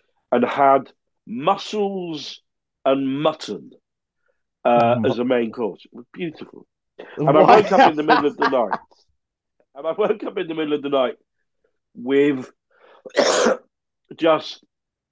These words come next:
Speaker 1: coming out of every, everywhere it could come out of. It was horrible. Um,
Speaker 2: Mussels and mutton.
Speaker 1: Uh, later found out it wasn't food poisoning.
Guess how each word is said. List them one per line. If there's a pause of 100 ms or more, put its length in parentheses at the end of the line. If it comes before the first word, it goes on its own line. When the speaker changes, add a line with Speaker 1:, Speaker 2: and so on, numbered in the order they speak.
(180)
Speaker 1:
coming
out
of (140)
every, (220)
everywhere
it
could
come
out
of. (120)
It
was
horrible. (500)
Um, (220)
Speaker 2:
Mussels
and
mutton. (2250)
Speaker 1:
Uh,
later
found
out
it
wasn't
food
poisoning.